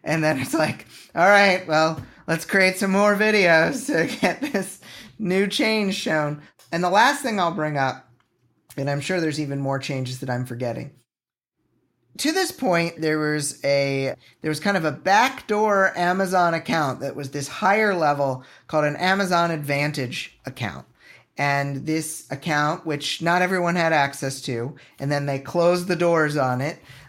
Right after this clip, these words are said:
uh, at some point in the last year or two, there were certain ad types you could run that you could not run, uh, in a regular ad account. And this included the sponsored brand ads that we mentioned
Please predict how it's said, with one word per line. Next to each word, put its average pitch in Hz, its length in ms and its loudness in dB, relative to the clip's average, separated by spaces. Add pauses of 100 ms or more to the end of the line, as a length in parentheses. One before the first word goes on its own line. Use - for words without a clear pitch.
uh, 135 260 2
at 143 220 -4
some 190 260 0
point 143 240 -4
in 135 80 -8
the 135 60 -2
last 123 340 -2
year 120 240 -2
or 113 60 -6
two, 113 340 -8 (600)
there 185 240 2
were 233 100 4
certain 185 400 -4
ad 214 320 0
types 139 560 -4 (200)
you 196 160 0
could 202 200 -4
run 143 500 0 (540)
that 160 180 -4
you 170 120 -2
could 156 240 -4
not 214 340 2
run, 131 480 -4 (400)
uh, 147 460 4
in 156 120 -2
a 156 40 0
regular 156 600 -2
ad 254 180 2
account. 131 360 -6
And 147 140 -6
this 175 160 -4
included 170 420 -4
the 147 80 -4
sponsored 147 640 -4
brand 139 340 -2
ads 123 320 -2
that 123 120 -8
we 131 100 -6
mentioned 120 460 -6